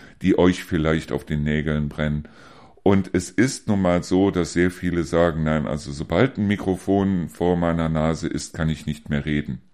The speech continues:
So, was ich nur mache, ist ganz einfach, ich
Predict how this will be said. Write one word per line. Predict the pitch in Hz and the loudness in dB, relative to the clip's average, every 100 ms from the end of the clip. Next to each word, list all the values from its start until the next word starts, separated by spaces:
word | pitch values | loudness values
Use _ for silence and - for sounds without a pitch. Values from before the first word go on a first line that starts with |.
| _ _ _ _ _ - - - | _ _ _ _ _ -20 -20 -12
So, | - 64 62 - - - - - | -6 -6 -8 -16 -20 -20 -20 -6
was | 78 78 | -4 -2
ich | 107 - 95 | -2 -2 -2
nur | 85 | 0
mache, | 76 78 90 | 0 -2 -2
ist | 80 73 - | -4 -6 -6
ganz | 73 73 - | -4 -6 -6
einfach, | 73 73 - 71 - - - _ - | -4 -4 -6 -10 -12 -20 -20 _ -4
ich | 87 - | -4 -4